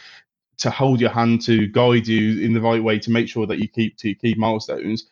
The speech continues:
But they know the system. They all come from finance backgrounds, um, and the whole idea is we can hopefully do that as set up. If you do go three months down the line and you want to tweak things,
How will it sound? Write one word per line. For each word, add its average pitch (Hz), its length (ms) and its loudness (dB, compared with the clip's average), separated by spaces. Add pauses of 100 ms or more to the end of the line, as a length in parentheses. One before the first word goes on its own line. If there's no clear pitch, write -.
(240)
But 123 140 0
they 117 500 2
know 117 220 2
the 104 100 -4
system. 104 300 -4
They 110 80 2
all 117 160 2
come 110 200 -4
from 98 140 -12
finance 98 380 -6
backgrounds, 98 680 -6
um, 101 480 -2 (120)
and 104 240 -2 (100)
the 110 100 0
whole 113 220 2
idea 104 420 2
is 104 220 -4 (1120)
we 113 120 4
can 113 140 0
hopefully 113 400 2
do 113 220 4
that 120 160 2
as 117 120 -6
set 127 180 0
up. 135 300 2
If 135 180 0
you 139 100 0
do 147 220 4
go 120 220 2
three 117 200 0
months 110 200 0
down 110 180 0
the 107 80 2
line 110 180 2
and 104 100 0
you 104 80 -2
want 131 140 -2
to - 60 -20
tweak - 280 -4
things, 143 380 -2